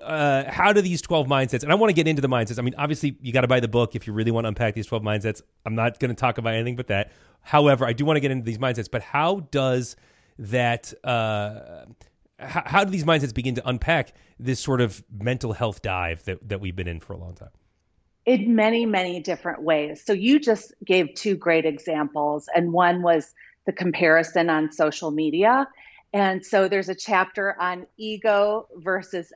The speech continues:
Speaker 2: essence. And we all have egos as part of the human condition, and our egos make us feel either superior to others or
Speaker 1: Hmm.
Speaker 2: inferior. And many times we deal with imposter syndrome and perfectionism, and, you know,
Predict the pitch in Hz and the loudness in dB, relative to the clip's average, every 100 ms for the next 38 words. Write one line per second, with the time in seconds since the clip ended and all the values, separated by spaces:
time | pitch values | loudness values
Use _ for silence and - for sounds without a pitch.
0 | 165 165 - 151 147 - - _ _ _ | -6 -6 -6 -8 -8 -20 -20 _ _ _
1 | 196 214 220 208 220 285 254 262 240 208 | 2 6 8 8 6 2 -6 -8 -8 -2
2 | 214 214 220 214 196 - 196 190 202 220 | -2 -2 -4 -8 -10 -4 -4 -4 -8 -10
3 | 220 202 202 240 247 220 196 196 185 170 | -10 -8 -6 -4 -2 4 4 4 4 4
4 | 175 220 _ _ _ - 202 202 190 240 | 2 -4 _ _ _ 0 4 6 4 0
5 | 233 240 214 196 180 185 175 - 175 170 | 2 4 2 0 -2 0 -2 -2 2 2
6 | 170 190 175 160 160 - 226 202 - 233 | 2 0 0 0 -2 -12 -12 -8 2 4
7 | 254 294 339 339 339 311 320 320 302 - | 6 4 2 0 2 2 2 0 -2 2
8 | 202 - 202 202 _ _ _ _ _ - | 2 2 -2 -2 _ _ _ _ _ -20
9 | - _ _ _ - 208 208 208 220 226 | -20 _ _ _ 2 4 6 4 2 0
10 | 226 196 185 196 185 180 170 170 170 175 | -2 -2 -4 -6 -2 0 2 0 -4 -6
11 | - 285 277 269 262 262 247 233 226 214 | 2 2 2 -6 -4 -4 -2 4 4 4
12 | 165 160 - - 254 254 - 240 226 208 | -4 -8 -12 -2 -2 -2 -8 -4 -2 0
13 | 208 202 202 202 _ - _ - 196 190 | 2 2 0 -8 _ -20 _ -4 0 2
14 | 180 180 _ - 202 | 0 -6 _ -10 -10